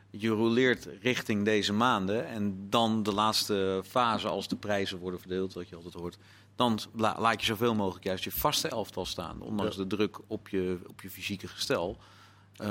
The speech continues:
Speaker 1: Eh,
Speaker 3: was hij wel vergeten tegen Idrissi te zeggen toen hij in de winterstop, eh,
Speaker 1: Nou ja, ik weet niet, ik vind sowieso
Speaker 3: Nu
Speaker 1: die
Speaker 3: dat jij komt, ga ik echt niet meer roleren.
Speaker 1: Nou ja, ik vind sowieso die hele stap van Idrissi wel een opmerkelijke zelf ook. Want als je hem er zelf over spreekt, dan ziet hij dat gewoon als een grote stap voorwaarts. Maar,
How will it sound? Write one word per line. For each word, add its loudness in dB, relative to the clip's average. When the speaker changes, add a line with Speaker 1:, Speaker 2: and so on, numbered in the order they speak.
Speaker 1:
Eh, 4
Speaker 3:
was 2
hij 2
wel 4
vergeten 0
tegen -4
Idrissi -4
te -8
zeggen -2
toen -8
hij -4
in -10
de -10
winterstop, -6
eh, -4
Speaker 1:
Nou 6
ja, 8
ik 2
weet 4
niet, 4
ik 2
vind 2
sowieso 6
Speaker 3:
Nu 10
Speaker 1:
die 8
Speaker 3:
dat 8
jij 6
komt, 4
ga 4
ik 4
echt 2
niet 8
meer 8
roleren. 6
Speaker 1:
Nou 6
ja, 6
ik 4
vind 4
sowieso 6
die 4
hele 6
stap 4
van -2
Idrissi 2
wel 4
een 2
opmerkelijke -2
zelf 2
ook. 0
Want -2
als 0
je 0
hem 0
er 0
zelf 2
over 0
spreekt, -2
dan -8
ziet -6
hij -12
dat -4
gewoon -4
als -12
een -14
grote -2
stap -4
voorwaarts. -4
Maar, -6